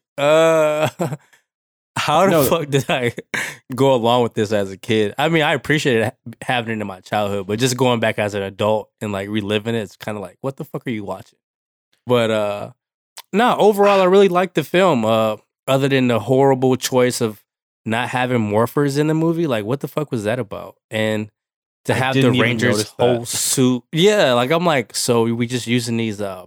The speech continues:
Speaker 1: power gems the whole time?"
Speaker 2: Um, like, like, the movie opens on, like, um, Bryan Cranston in, like, a skin suit, like, on, like, a dying planet as, like, the
Speaker 1: Yeah.
Speaker 2: dinosaurs go extinct.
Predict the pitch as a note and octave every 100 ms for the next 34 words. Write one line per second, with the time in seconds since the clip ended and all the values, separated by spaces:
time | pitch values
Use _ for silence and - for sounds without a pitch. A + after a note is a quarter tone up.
0 | - - G#2 C3 B2+ D3+ D#3 E3 - _
1 | _ _ _ - G#3+ G#3+ D#3 E3 E3 E3+
2 | E3 E3 E3+ _ _ _ _ _ - E3
3 | F3 F3 F3 - - D#3+ F3 A3+ G#3+ D#3
4 | - D#3 A2+ A2+ A#2 A2 G#2 - _ _
5 | - _ _ A2+ A#2 A#2 A#2 - - B2
6 | A#2+ C#3 C#3+ C3 - B2 B2 - C3 A#2+
7 | - A#2 A2+ - G#2+ - A2+ A2 A2 -
8 | B2+ A#2+ G#2 G2+ - - _ _ - A2+
9 | A2+ A2 G#2 - F#2 G#2 G#2+ A2 - G#2
10 | G2 G#2 A2+ - _ - A#2 A2+ C3 F3
11 | F#3+ F3 D3 B2 B2 C3+ C#3 C#3 - D3+
12 | C#3 -